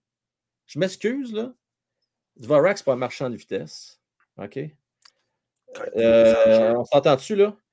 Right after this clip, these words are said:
Speaker 2: Il
Speaker 1: Puis
Speaker 2: gagne
Speaker 1: c'est
Speaker 2: des
Speaker 1: pas
Speaker 2: mises en jeu.
Speaker 1: OK, mais là, Colin, là. Ben beau gagner mises en jeu, mais une fois que t'as, t'as la rondelle, faut que tu fasses quelque chose avec, là. Moi, là,
Speaker 2: Dvorak
Speaker 1: je
Speaker 2: a trente-deux points en soixante games l'année passée, quelque chose. S'enlignait vers une saison de quarante quelques points,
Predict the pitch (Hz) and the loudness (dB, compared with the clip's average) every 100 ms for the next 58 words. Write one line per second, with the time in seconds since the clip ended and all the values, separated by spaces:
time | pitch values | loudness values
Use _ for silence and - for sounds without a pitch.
0 | - _ - - - 151 143 143 175 143 | -20 _ -20 -14 2 4 4 2 -2 2
1 | 233 247 165 147 131 139 127 131 113 135 | 4 4 2 -4 0 2 2 -2 -6 -4
2 | 131 _ _ _ _ _ _ - 165 - | -4 _ _ _ _ _ _ -10 -8 -2
3 | 202 151 127 160 185 233 127 104 240 143 | -2 -2 -4 -4 -2 0 -2 -4 -6 -6
4 | 123 170 127 117 107 _ _ - - - | -8 -10 -8 -8 -10 _ _ -20 -20 -16
5 | - 240 285 339 320 277 226 277 226 190 | 2 6 8 6 6 6 4 4 4 4
6 | 170 165 311 214 190 311 262 226 214 208 | 4 4 2 2 2 2 4 2 4 4
7 | 202 220 202 311 294 202 - 233 202 - | 6 6 6 4 2 0 2 2 2 2
8 | 226 202 170 320 330 196 190 - _ - | 2 4 2 2 0 0 0 -2 _ -20
9 | - - _ 185 262 - 190 196 262 214 | -20 -20 _ 0 4 8 8 10 8 8
10 | 185 - 247 240 226 226 - 233 220 196 | 4 6 4 6 0 0 0 2 2 2
11 | 175 - 202 185 208 196 196 220 208 196 | 2 -2 -4 -2 -2 -6 -8 -8 -8 -8
12 | 196 190 196 185 214 - - 190 190 - | -8 -2 0 0 -4 -12 -8 -8 -8 -20
13 | - - - 151 156 175 165 156 160 - | -20 -12 0 0 2 0 2 0 -4 -2
14 | 160 147 170 156 143 - 156 170 165 - | 0 0 -4 -4 -4 0 0 0 -6 -6
15 | 160 - 160 - 165 160 | -6 -4 -6 -4 -4 -4